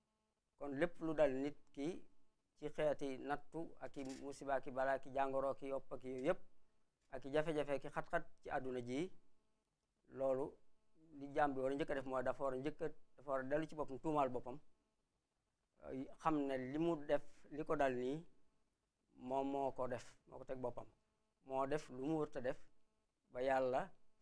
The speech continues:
faye ko lii ko dal. Mu ne kon ñépp nañ delluwaat seetaat sunu bopp, seetaat sunuy pas-pas, seetaat sunuy doxalin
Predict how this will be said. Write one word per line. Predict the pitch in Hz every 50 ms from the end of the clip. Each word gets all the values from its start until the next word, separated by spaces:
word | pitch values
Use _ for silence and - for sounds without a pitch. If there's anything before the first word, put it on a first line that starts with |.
| -
faye | - 139 131 131 123
ko | - 131
lii | 120 120 131 147 156
ko | - 151 139
dal. | 123 123 117 113 - - - - - - _ _ _ _ _ _
Mu | - 131
ne | 139
kon | 135 139 135 131 131
ñépp | 135 180 175 - -
nañ | 143 135 127
delluwaat | 123 139 143 143 135 135 127 123 123 - - - - - - - -
seetaat | - - 151 139 135 - 131 127 -
sunu | - 139 135 127
bopp, | 123 127 113 - - - - - - _ _ _ _ _ _ _ _ _ _ _ _ _ _ _ _ _ _ _ _
seetaat | - - 139 135 - 135 131 -
sunuy | - 135 127 127
pas-pas, | - - 151 156 - 165 160
seetaat | 151 - - - 135 127 127 127 127
sunuy | - - - 139 139 135 135 127
doxalin | 135 135 135 151 143 147 165 175 180